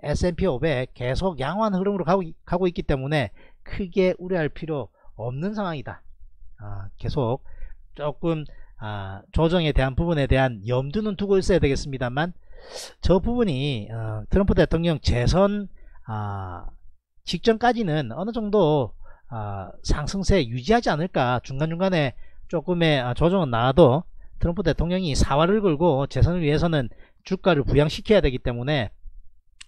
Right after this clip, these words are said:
조금 흔들린다 싶으면, 아, 적절한 처방을 내놓으면서 아마, 아, 주가를 계속 부양하려고 노력할 겁니다. 지-, 당장 미국과 중국 간의 마찰 부분도 보시면요, 예전 같으면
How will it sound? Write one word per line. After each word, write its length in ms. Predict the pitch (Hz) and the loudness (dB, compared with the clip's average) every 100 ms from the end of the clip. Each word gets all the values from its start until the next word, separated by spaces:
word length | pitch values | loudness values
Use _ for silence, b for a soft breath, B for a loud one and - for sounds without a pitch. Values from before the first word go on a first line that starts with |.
| - | -6
조금 220 | 151 147 | -4 0
흔들린다 440 | 151 151 170 165 | 0 0 2 2
싶으면, 580 | 135 - 185 156 139 117 - b b b | 2 2 0 2 2 -2 -8 b b b
아, 160 | - 98 | -8 -4
적절한 500 | - 143 180 165 147 | -4 0 2 4 4
처방을 460 | - 151 170 170 151 | 4 4 0 0 0
내놓으면서 500 | 185 208 196 127 127 | 0 0 -2 -2 -2
아마, 360 | 120 131 113 b b b b | -2 0 -2 b b b b
아, 240 | 101 95 - | -4 -4 -6
주가를 340 | 180 196 156 | 0 2 2
계속 240 | 123 139 | 0 -2
부양하려고 580 | - 131 160 185 196 185 | -2 0 2 4 2 2
노력할 380 | 139 220 254 120 | 4 4 4 0
겁니다. 460 | - 131 113 104 - b b b b | -4 -10 -6 -6 -8 b b b b
지-, 140 | - - - | -18 -12 -2
당장 600 | 127 143 220 180 165 139 | 0 4 6 6 2 0
미국과 340 | 202 254 220 | -2 0 2
중국 280 | 185 226 247 | 2 0 -2
간의 300 | - 190 147 | 2 4 4
마찰 800 | 131 208 - 233 196 165 147 131 120 - - - | 4 6 8 8 8 6 4 0 -4 -16 -4 0
부분도 320 | 202 220 160 | 0 0 2
보시면요, 600 | 147 - 202 170 131 196 - - | 0 0 0 0 0 -4 -6 -6
예전 280 | 131 139 214 | -2 0 2
같으면 640 | 247 - 262 165 151 117 | 0 0 2 2 2 -2